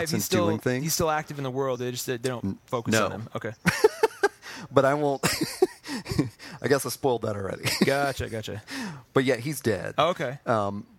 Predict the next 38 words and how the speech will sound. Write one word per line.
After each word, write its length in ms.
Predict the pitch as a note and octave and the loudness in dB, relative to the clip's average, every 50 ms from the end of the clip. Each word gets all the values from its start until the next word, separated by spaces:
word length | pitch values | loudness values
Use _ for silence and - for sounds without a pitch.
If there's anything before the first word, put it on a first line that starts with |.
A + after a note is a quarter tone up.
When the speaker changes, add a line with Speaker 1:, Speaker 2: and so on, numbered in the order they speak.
| - G#2+ | -2 2
Speaker 1:
but, 260 | - B2+ A#2 A2+ A2+ - - | 4 4 4 4 0 -2 -4
uh, 320 | A2+ G2 F#2 F#2 F#2 - - - B2 | -4 -2 -2 -2 -2 -4 -6 -4 0
but 140 | B2 B2+ B2 | 0 0 2
when 100 | B2 A2+ | 0 0
they 100 | A2 G#2 | 0 -2
flash 340 | - - C3+ A2+ G#2+ G2+ - | -2 0 0 0 0 0 0
back 200 | - G#2 F#2 - | -2 -2 -2 -4
to 100 | - G2 | -6 -6
the 120 | F2+ F2+ | -6 -6
case, 680 | - - - - G#2+ G2 F2+ F2 - - - - - - _ _ _ | -6 -6 -4 -2 -2 -2 -4 -6 -8 -8 -8 -10 -10 -14 _ _ _
you 120 | - G#2 | -4 -2
know, 120 | F#2 F#2 F2+ | -2 -2 -2
like, 220 | F2+ F2 F2 - | -2 -4 -4 -4
so 140 | - - G2 | -6 -6 -6
when 140 | F#2 F#2 F2+ | -6 -6 -6
they're 140 | F2+ F2+ - _ _ _ - | -8 -8 -10 _ _ _ -2
going 200 | A#2 G#2+ G2 F#2 | -2 -2 -2 0
back 260 | - G2 F2+ F2+ - | 0 0 0 -2 -2
to 80 | - F2 | -6 -4
that, 140 | - G2 F#2+ | -4 -2 -2
Speaker 2:
Mm-hmm. 80 | C3 C3 | -2 -2
Speaker 1:
there's, 260 | C3 C3 - - - _ | -4 -4 -4 -6 -8 _
you 80 | - G#2+ | -6 -4
know, 80 | F#2 F2 | -4 -2
Watson 380 | F2 F#2+ F#2 F#2 - - G2+ - | 0 0 -2 -2 -2 -6 -6 -4
interacts 540 | - G#2 G#2 F#2 F#2 F#2 F2+ F2 - - | -4 -2 -2 -2 -2 -4 -4 -4 -6 -8
with 120 | G2+ - - | -10 -10 -8
them 100 | G#2 G2+ | -8 -8
and 80 | G2 - | -6 -4
stuff. 180 | - G#2+ F#2 - - - - | -2 -2 -2 -2 -6 -14 -6
So 100 | - - | -4 -2
it's 120 | C#3+ - - | -2 0 2
real 120 | F#3 D#3 | 0 0
smart 400 | - - - C#3+ C#3 C#3+ D3 D3 | 0 0 0 2 2 2 2 0
because 220 | B2+ A#2 C3+ A#2 G#2 | -2 -2 -2 -2 0
they 100 | A#2 A2+ | 2 2
don't, 280 | A2+ A2 A2 A2+ - - - - - - - - - - | 2 0 0 -4 -6 -10 -18 -20 -20 -20 -20 -12 -4 0
um, 440 | C3+ G#2+ G2+ F#2 F#2 F#2 F2+ - | 2 2 2 0 -2 -4 -8 -10